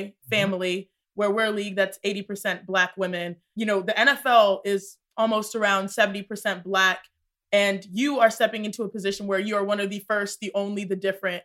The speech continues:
Speaker 2: a lot of different categories. Proudly, we're absolutely in a time where you mentioned mistrust and communication, all those things that are so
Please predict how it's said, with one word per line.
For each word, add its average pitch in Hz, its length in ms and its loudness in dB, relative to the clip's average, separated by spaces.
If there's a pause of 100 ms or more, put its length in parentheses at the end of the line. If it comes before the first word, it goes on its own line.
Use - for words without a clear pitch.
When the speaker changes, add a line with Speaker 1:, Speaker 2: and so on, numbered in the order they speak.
(160)
Speaker 2:
a 196 80 0
lot 196 180 2
of 185 60 -4
different 196 300 -8
categories. 185 720 -2 (340)
Proudly, 214 580 0 (300)
we're 320 220 -2 (260)
absolutely 294 540 2
in 226 80 -4
a 214 60 -2
time 214 380 0
where 190 440 2 (340)
you 247 100 2
mentioned 233 340 -2
mistrust 220 720 0
and 202 160 0
communication, 220 680 -6
all 214 220 0
those 202 220 -4
things 226 240 -8
that 196 100 -2
are 190 100 -4
so 208 380 -6